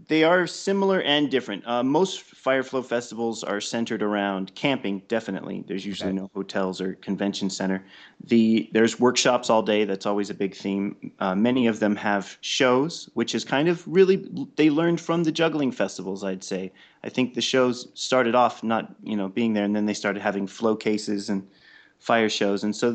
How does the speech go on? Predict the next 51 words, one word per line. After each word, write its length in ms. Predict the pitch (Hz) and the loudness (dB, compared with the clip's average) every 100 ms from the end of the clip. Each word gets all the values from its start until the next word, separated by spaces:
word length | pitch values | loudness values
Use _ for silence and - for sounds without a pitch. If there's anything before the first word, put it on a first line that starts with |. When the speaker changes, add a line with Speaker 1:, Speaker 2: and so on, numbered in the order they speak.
| 107 | 0
Speaker 1:
that's 320 | - 143 143 | 0 0 2
now 220 | 139 120 110 | 2 2 0
pretty 240 | - 135 | -2 -2
much 180 | 113 - | -2 -6
a 60 | |
staple, 560 | 95 - 113 113 90 92 | -12 -4 -4 -4 -8 -10
is 140 | 98 - | -12 -8
some 160 | 110 | -6
kind 180 | 98 98 | -4 -2
of 140 | 95 | 0
Speaker 2:
Would, 100 | 175 | 0
would 200 | 165 156 | 2 4
they 80 | 156 | 4
be 120 | 151 | 4
happening 360 | 135 147 139 127 | 4 2 0 -2
in 100 | 110 | -4
theaters, 500 | - 147 175 214 180 | -4 -2 0 0 -4
or 220 | 151 127 | -4 0
do 80 | 120 | 2
I 80 | 117 | 2
picture 340 | - 135 131 | 0 -2 0
that 300 | 120 113 101 | 2 2 2
by 320 | 110 107 107 | 2 4 2
the, 500 | 98 95 90 85 85 - | -2 -2 0 0 -4 -8
the 220 | 90 87 80 | -8 -6 -2
big 380 | 90 87 80 _ _ _ | 0 0 -4 _ _ _
fire 320 | - 127 165 | 0 4 4
Speaker 1:
It's, 140 | 170 - | 2 0
Speaker 2:
pit? 320 | 196 175 - _ - | -2 -4 -14 _ 2
Speaker 1:
uh, 420 | 160 156 156 - - _ _ | 6 8 6 0 -12 _ _
fro-, 160 | - 185 | -2 2
anywhere 440 | - 202 208 180 | 2 2 2 0
from 220 | 170 165 135 | 0 0 -2
a 60 | |
circus 640 | 127 - 180 170 165 156 - | -4 -4 -4 -2 -4 -6 -4
tent 480 | 160 151 151 - - | 0 0 -2 -10 -10
to 100 | 131 | -4
the 100 | 120 | 0
fire 240 | 139 135 | 2 2
pit. 220 | 131 147 - | 2 0 0
A 60 | |
lot 240 | 131 170 226 | 2 2 2
of 80 | 170 | -2
these 160 | 147 | -2
things 180 | 156 139 | -2 0
happen 360 | 139 135 131 123 | 0 0 -2 -2
at 320 | 110 110 - _ _ - | -2 -2 -4 _ _ -10
camping 400 | - 143 139 120 | -4 -2 -2 -4
sites 400 | - 127 131 - | 0 0 -2 -4
that 140 | 110 | -4
have 360 | 113 104 - | -2 -4 -6